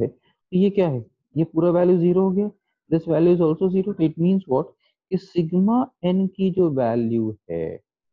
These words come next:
that can be represent as tau xy shear stress into sin टू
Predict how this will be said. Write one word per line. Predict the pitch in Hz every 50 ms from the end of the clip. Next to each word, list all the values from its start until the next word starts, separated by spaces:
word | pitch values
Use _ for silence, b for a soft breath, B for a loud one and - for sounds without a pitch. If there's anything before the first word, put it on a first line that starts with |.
| _ _ _ _ _ _ _ _ _ _ _
that | 131 139 143 143 -
can | - 180 180 185 190
be | 208 202 175
represent | 151 139 - - 120 110 107 113 113 113 113 _ - 101 110
as | 143 156 - _ _ _ _ _ _ _ _
tau | - 127 120 113 127 143 170 - _ _ _ _ _ _ _ _ _ _ -
xy | 113 117 - _ _ - 135 147 170 170 -
shear | - - 170 180 180 180 175
stress | 175 - - _ 185 180 220 - _ _ _ _ _ _ _ _ _ _
into | 147 151 156 151 175 170 170 -
sin | _ 143 139 156 175 220 247 - - _ _ _ _ _ _ -
टू | 208